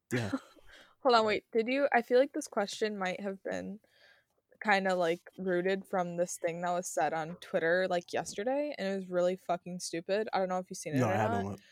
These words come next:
Speaker 2: But, okay, so somebody posted posters for Dune,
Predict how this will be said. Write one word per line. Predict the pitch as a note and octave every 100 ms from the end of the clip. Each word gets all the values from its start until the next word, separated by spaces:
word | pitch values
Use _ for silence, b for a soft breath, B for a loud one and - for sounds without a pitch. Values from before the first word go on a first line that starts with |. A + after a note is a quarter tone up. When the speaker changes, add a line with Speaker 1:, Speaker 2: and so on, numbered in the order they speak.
| b b b _ _
Speaker 2:
But, | A3+ G#3+ - _ _ _ _ _ - _
okay, | A3 G#3 F3 E3 -
so | - - G#3+ G3+ G3+ G3+ G3 - _
somebody | - A#3+ B3+ C#4+
posted | C4+ A#3 - A3 G3+ F#3+ F#3+ -
posters | G#3 G3 F3+ F#3
for | - F#3
Dune, | F3+ D#3+ D3+ E3